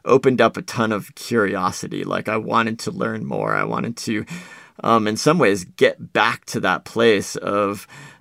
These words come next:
being in this incredibly meditative, like, flow state that I felt like I had experienced at times in Kyr-, Kyrgyzstan. I think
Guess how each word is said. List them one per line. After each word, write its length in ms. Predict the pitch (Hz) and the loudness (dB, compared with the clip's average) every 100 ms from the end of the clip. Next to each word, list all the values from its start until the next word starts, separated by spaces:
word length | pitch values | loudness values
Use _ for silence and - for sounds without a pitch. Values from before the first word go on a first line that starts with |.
| - 104 | -12 2
being 360 | 120 120 120 | 6 6 4
in 120 | 110 | 2
this 220 | 104 98 113 | 0 -2 -2
incredibly 1040 | 101 - - 135 135 117 110 107 104 98 _ _ _ | -4 -6 4 6 6 4 0 2 0 -4 _ _ _
meditative, 1200 | 87 120 131 127 110 - 117 113 110 101 - - | -4 0 4 2 0 2 2 4 2 0 -8 -10
like, 240 | - 95 82 | -2 -2 -2
flow 540 | - - 101 104 127 | -12 -10 -2 2 4
state 480 | 127 - 87 76 76 | 2 -4 -4 -4 -6
that 200 | - 90 | -2 -2
I 120 | 78 | -2
felt 400 | - - 127 120 | -6 0 2 4
like 200 | 98 95 | 2 0
I 100 | 104 | 2
had 120 | 98 | 0
experienced 680 | 85 - - 110 113 107 - 90 - | 0 -8 -8 -2 -2 -4 -8 -10 -8
at 200 | 95 98 | -6 -8
times 400 | - 104 107 - | -6 -8 -8 -8
in 100 | - | -10
Kyr-, 400 | 87 110 107 - | -6 -2 -2 -4
Kyrgyzstan. 640 | - 117 113 107 - 87 95 | -6 -4 -2 -4 -6 -6 -6
I 20 | |
think 220 | - 113 | -8 -10